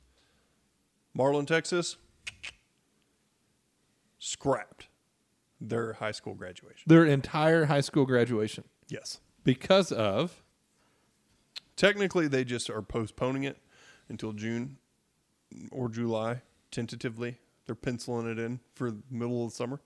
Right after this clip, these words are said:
Speaker 2: Did the school get destroyed?
Speaker 1: No.
Speaker 2: Taken over by bats?
Speaker 1: No.
Speaker 2: Huge,
Speaker 1: Keep guessing. Keep guessing.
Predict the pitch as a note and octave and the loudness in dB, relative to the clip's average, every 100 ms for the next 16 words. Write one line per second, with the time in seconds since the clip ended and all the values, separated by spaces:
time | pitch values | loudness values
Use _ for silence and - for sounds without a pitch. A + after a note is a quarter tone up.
0 | _ - D3 D3 C3 - G#3+ A3+ G#3+ F#3+ | _ -8 2 4 4 2 2 4 2 2
1 | F3+ G3+ C#3+ A2 - B2+ C3 C3+ C3 F3 | 0 2 0 0 -8 -6 -2 4 6 4
2 | D3 - D#3+ D3+ E3+ D#3 D3+ D3 D#3+ A3+ | 2 2 4 8 8 8 8 10 8 6
3 | - - - A2 F#2+ F2+ _ _ _ _ | -4 -14 -12 -10 -10 -12 _ _ _ _
4 | _ _ _ _ _ _ - - F#3+ G3 | _ _ _ _ _ _ -12 4 8 10
5 | G3 F3+ - - C#4+ C4 D#3 | 10 8 0 2 4 8 10